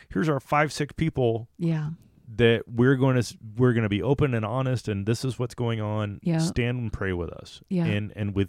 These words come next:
Speaker 1: this, it was
Speaker 2: For all of you.
Speaker 1: "Okay, we're gonna tell everybody."
Speaker 2: <laughs> Everybody.
Speaker 1: You know, maybe, maybe we won't. And all of a sudden it's like, hit
Speaker 2: Nope.
Speaker 1: record on the podcast, and it's like, "We're, guess what's going on?" Like, "Okay, we're just telling everybody." All right, cool.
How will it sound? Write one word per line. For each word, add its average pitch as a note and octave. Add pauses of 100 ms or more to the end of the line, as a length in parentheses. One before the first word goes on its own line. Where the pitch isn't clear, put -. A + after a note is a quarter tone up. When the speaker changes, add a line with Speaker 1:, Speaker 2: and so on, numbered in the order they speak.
(120)
Speaker 1:
this, B2+
it A2+
was G2+ (1400)
Speaker 2:
For G3+
all C4+
of F3+
you. D#3
Speaker 1:
"Okay, E3
we're C#3
gonna F3+
tell D#3
everybody." C3
Speaker 2:
<laughs> -
Everybody. B3
Speaker 1:
You A#2
know, C3+
maybe, D#3
maybe D3+
we E3+
won't. D3+
And A#2
all B2+
of C3
a B2
sudden C3
it's -
like, A2+ (600)
hit G2+ (100)
Speaker 2:
Nope. B3+
Speaker 1:
record C#3+
on C#3+
the A#2+
podcast, B2
and B2
it's C#3
like, A2
"We're, D4 (420)
guess C#4
what's B3
going A3+
on?" B2
Like, C3+
"Okay, G3
we're F#3+ (100)
just D#3+
telling F3
everybody." A#2+
All D3+
right, D4
cool. A#3